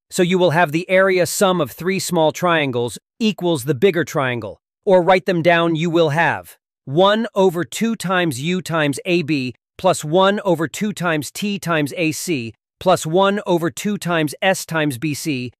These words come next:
equals one over two times H times B C. But remember, you are working with a regular triangle,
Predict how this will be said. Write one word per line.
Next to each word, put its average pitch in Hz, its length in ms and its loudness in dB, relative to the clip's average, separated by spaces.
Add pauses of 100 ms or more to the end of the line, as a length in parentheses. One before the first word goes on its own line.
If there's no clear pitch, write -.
(220)
equals 175 420 0
one 190 380 2
over 165 200 0
two 220 280 -6
times 170 420 -2
H 196 240 -4
times 147 300 -2
B 139 180 -4
C. 113 380 -8 (320)
But 190 120 4
remember, 185 520 2 (240)
you 180 160 2
are 175 100 6
working 196 320 2
with 180 140 2
a 170 60 2
regular 156 440 0
triangle, 120 640 -4